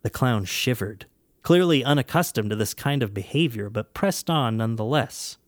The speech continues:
"I see. Are you a horse's leg?" "No,"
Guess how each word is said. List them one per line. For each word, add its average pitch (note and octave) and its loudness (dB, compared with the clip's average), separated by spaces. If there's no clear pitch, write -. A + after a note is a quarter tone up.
"I A#2+ -2
see. D3+ -4
Are E3+ -4
you A3+ 0
a F3+ 0
horse's B2 -4
leg?" A2+ -4
"No," C3 4